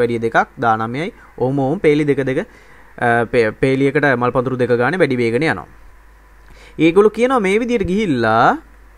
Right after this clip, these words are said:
විසිඅට වෙන පේලියක් තියෙනවලු. මේක විසිඅට වෙන පේලිය. විසිඅට වෙන පේලියේ තියෙන මල් පඳුරු ගාන. එහෙනම් n සමානයි විසිඅට ගැන තමයි මේ කතා කරන්නේ. එහෙනම් මේකේ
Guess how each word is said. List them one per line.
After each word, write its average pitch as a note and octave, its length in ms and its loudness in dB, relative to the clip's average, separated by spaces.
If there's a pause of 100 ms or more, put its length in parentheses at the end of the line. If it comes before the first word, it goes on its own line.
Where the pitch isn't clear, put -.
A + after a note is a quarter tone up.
(240)
විසිඅට B3 320 0
වෙන A#3 220 4
පේලියක් D#3+ 340 2
තියෙනවලු. G2+ 340 -6
මේක D#3 160 -4
විසිඅට F#3 340 0
වෙන C#3 220 -2
පේලිය. F#2+ 340 -4 (1500)
විසිඅට A3+ 360 0
වෙන B3+ 220 4
පේලියේ D#3 320 2
තියෙන D3+ 180 -4
මල් D3+ 140 0
පඳුරු C#3+ 240 -4
ගාන. G2+ 220 -2 (460)
එහෙනම් E3+ 240 0 (720)
n E3+ 260 0
සමානයි F#3 720 4
විසිඅට D#3 460 2
ගැන F#3+ 340 0
තමයි G#3 260 2
මේ A3 120 2
කතා F3+ 260 2
කරන්නේ. G#2 320 -6 (1300)
එහෙනම් F#3+ 220 4
මේකේ F#3+ 420 2